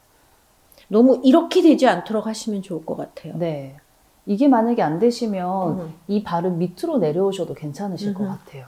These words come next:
Speaker 1: 붙잡고
Speaker 2: 네.
Speaker 1: 이쪽에서 해보-, 그러면 편-,
Speaker 2: 음.
Speaker 1: 아, 그도 이걸 하는 게 좋겠죠?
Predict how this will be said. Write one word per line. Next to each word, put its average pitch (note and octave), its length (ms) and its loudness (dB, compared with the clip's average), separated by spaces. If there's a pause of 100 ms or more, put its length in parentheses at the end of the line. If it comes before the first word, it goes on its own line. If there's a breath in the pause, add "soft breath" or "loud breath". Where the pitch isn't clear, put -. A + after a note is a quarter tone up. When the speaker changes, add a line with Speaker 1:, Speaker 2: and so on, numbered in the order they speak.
Speaker 1:
붙잡고 - 840 -2
Speaker 2:
네. C#3+ 260 -8 (840)
Speaker 1:
이쪽에서 F#3 580 -8
해보-, F#3 240 -6
그러면 G#3 260 -4
편-, G3+ 200 0
Speaker 2:
음. G3+ 80 2
Speaker 1:
아, F3+ 360 0 (240)
그도 A#3+ 240 2
이걸 G#3 220 4
하는 F4 220 -4
게 D#4 80 -2
좋겠죠? - 480 -8